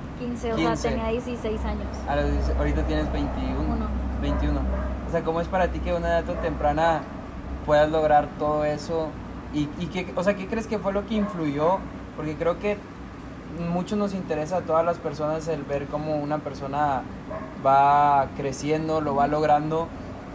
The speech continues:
Speaker 1: y ver cómo, por ejemplo, tú en el, lo que has obtenido ahorita,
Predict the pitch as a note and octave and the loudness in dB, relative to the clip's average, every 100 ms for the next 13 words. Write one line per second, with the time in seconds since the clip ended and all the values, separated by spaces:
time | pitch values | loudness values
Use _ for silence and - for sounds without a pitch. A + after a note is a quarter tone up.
0 | - D3 D#3 D#3+ D#3+ F3 E3+ E3+ E3 D3+ | -6 0 4 4 4 0 0 0 -2 -2
1 | D3+ C#3 D3+ D#3+ D#3 D3 - - - C#3+ | -6 -2 0 2 2 -2 -6 -8 -4 0
2 | D3 - C#3+ C#3 C#3 D3+ E3+ - D#3+ D3+ | 0 0 -4 0 0 0 -2 -2 -2 2
3 | D#3 D3 D3 D#3+ | 2 0 2 4